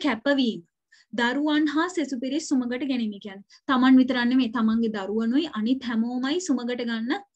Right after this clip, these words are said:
කටයුතු කරනවා. හරිද? අන්න ඒක ඒ වගේ ඒවා පාඩම් කරගන්න. හරිද? ඊට පස්සේ පුතේ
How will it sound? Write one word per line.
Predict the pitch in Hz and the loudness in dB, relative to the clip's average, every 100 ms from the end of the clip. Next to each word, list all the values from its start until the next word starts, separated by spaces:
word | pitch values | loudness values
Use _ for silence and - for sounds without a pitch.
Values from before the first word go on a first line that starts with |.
| _ - | _ -4
කටයුතු | 262 220 208 208 269 | -4 -2 -4 -4 -4
කරනවා. | 277 226 208 285 _ _ - | -2 -2 -4 -10 _ _ -8
හරිද? | 247 226 226 - _ _ | -4 -4 -4 -8 _ _
අන්න | 208 202 214 | -8 -4 -2
ඒක | 202 196 190 277 - _ _ | -4 -6 -4 -4 -4 _ _
ඒ | - 214 | 2 2
වගේ | 214 208 202 | 2 0 -2
ඒවා | 202 220 - | -2 -2 -2
පාඩම් | 247 196 196 247 | -4 -4 -2 0
කරගන්න. | 269 214 202 190 226 _ - | 0 -2 -4 -10 -18 _ -10
හරිද? | 247 220 226 - _ _ _ _ _ _ _ _ | -6 -4 -4 -8 _ _ _ _ _ _ _ _
ඊට | 202 208 | -8 -6
පස්සේ | 220 190 - 202 185 214 _ _ _ _ - _ | -6 -6 -8 -6 -6 -8 _ _ _ _ -20 _
පුතේ | - 247 262 262 | -2 0 4 6